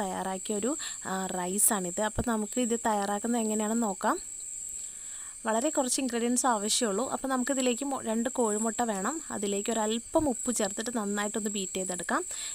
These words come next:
ഇതിലേക്ക് വേണമെങ്കിൽ കുരുമുളക് പൊടി ചേർക്കാം. പക്ഷേ ചെറിയ കുട്ടികൾക്ക്, ആ, ഓവർ സ്പൈസി ആവുന്നൊന്നും ഇഷ്ടമായിരിക്കില്ല, അവർക്ക് കഴിക്കാൻ പറ്റില്ല എരിഞ്ഞിട്ട്. അതുകൊണ്ട് ഞാനിപ്പോൾ ഉപ്പ് മാത്രമേ ചേർത്തിട്ടുള്ളൂ. ഇനി നമുക്കിത് സ്ക്രാമ്പിൾ ചെയ്തെടുക്കാം. അപ്പം നമ്മൾ തയ്യാറാക്കുന്ന പാത്രം അടുപ്പിലേക്ക് വെച്ചിട്ട്,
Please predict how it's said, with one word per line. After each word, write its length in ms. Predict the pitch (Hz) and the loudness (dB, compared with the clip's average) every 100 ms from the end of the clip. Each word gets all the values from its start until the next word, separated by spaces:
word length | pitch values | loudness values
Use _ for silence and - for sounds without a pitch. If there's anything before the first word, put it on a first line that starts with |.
| - | -4
ഇതിലേക്ക് 300 | 262 277 311 | 2 2 4
വേണമെങ്കിൽ 260 | 294 285 | 2 2
കുരുമുളക് 460 | 320 320 277 262 262 | 4 4 6 6 6
പൊടി 220 | 269 254 | 6 4
ചേർക്കാം. 480 | 254 277 202 220 349 - | 6 4 6 4 2 0
പക്ഷേ 280 | 240 - 311 | -2 2 2
ചെറിയ 340 | 339 294 262 294 | 2 0 2 0
കുട്ടികൾക്ക്, 520 | - - 269 262 294 | 0 2 2 2 2
ആ, 400 | 302 277 254 240 | 2 4 4 4
ഓവർ 440 | 247 247 247 254 | 4 4 4 2
സ്പൈസി 580 | 254 - 240 226 233 269 | 2 4 4 4 2 4
ആവുന്നൊന്നും 460 | 240 233 233 226 233 | 4 4 4 2 2
ഇഷ്ടമായിരിക്കില്ല, 680 | - - 226 196 - 196 | 0 4 4 4 0 -2
അവർക്ക് 180 | 196 202 | -2 -2
കഴിക്കാൻ 360 | 202 196 - 220 | -2 -2 -2 0
പറ്റില്ല 240 | 190 196 | 0 -2
എരിഞ്ഞിട്ട്. 480 | 185 180 185 - 254 - - - - | -2 -2 -6 -2 -2 -2 -8 -10 -8
അതുകൊണ്ട് 280 | 233 247 254 | 0 2 2
ഞാനിപ്പോൾ 460 | 254 240 247 247 285 | 2 4 2 2 2
ഉപ്പ് 300 | 254 - 294 | 0 2 4
മാത്രമേ 320 | 247 202 226 | 4 4 2
ചേർത്തിട്ടുള്ളൂ. 680 | 226 196 196 190 180 254 359 - - - - | 0 0 -2 -4 -2 -2 -2 -10 -14 -14 -8
ഇനി 100 | 269 | -2
നമുക്കിത് 400 | 277 254 233 254 | 2 4 4 0
സ്ക്രാമ്പിൾ 460 | 240 - 226 196 196 | 0 0 2 2 2
ചെയ്തെടുക്കാം. 520 | 185 175 170 226 330 - | 0 -2 -2 2 2 0
അപ്പം 180 | 247 247 | -4 0
നമ്മൾ 320 | 247 240 269 - | 2 4 2 2
തയ്യാറാക്കുന്ന 640 | 247 214 214 214 233 233 269 - | 2 4 2 2 2 2 2 2
പാത്രം 380 | 214 190 247 247 | 0 2 0 0
അടുപ്പിലേക്ക് 500 | 202 - 214 214 233 | -4 -4 -4 -2 -2
വെച്ചിട്ട്, 420 | 208 - - | -2 -4 -2